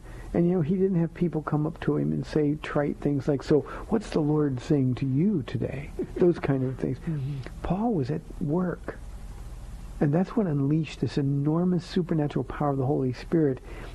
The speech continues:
Speaker 1: in his life. It was, it was just Paul and Jesus.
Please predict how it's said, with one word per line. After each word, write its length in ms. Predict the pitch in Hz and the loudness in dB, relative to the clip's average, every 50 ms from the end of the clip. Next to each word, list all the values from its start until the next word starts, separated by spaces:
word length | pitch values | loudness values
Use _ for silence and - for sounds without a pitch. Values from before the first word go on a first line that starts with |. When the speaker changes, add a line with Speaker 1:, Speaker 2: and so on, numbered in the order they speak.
| - - | 0 4
Speaker 1:
in 120 | 160 151 156 | 4 6 6
his 220 | 147 143 123 127 | 6 4 2 2
life. 480 | 131 123 135 143 135 117 - - - - - - - - - - - - - - - - - - - - - | 0 2 2 2 0 -2 -4 -8 -10 -12 -12 -12 -12 -12 -12 -12 -12 -12 -12 -14 -14 -14 -14 -14 -14 -4 2
It 180 | - 143 147 - | 4 4 4 4
was, 300 | - 139 135 127 - - - - - - - | 2 2 0 0 -2 -6 -12 -14 -14 -2 0
it 160 | 131 131 - | 0 2 2
was 300 | - 135 123 - - - - - | 0 -2 -2 -4 -10 -12 -12 -10
just 560 | - - 147 165 180 175 - - - - - - - - - - | 0 4 4 4 4 4 0 -6 -12 -12 -12 -12 -14 -14 -10 -8
Paul 560 | - - 165 156 131 120 - - - - - - - - - - - - - - - - | 0 2 4 4 4 4 2 0 -4 -6 -10 -14 -14 -14 -14 -12 -12 -14 -14 -14 -4 0
and 260 | 156 151 151 147 135 | 2 4 4 4 2
Jesus. 720 | 123 143 156 160 165 143 - - - - - - - - | 2 2 4 4 2 2 0 -6 -8 -8 -10 -12 -12 -12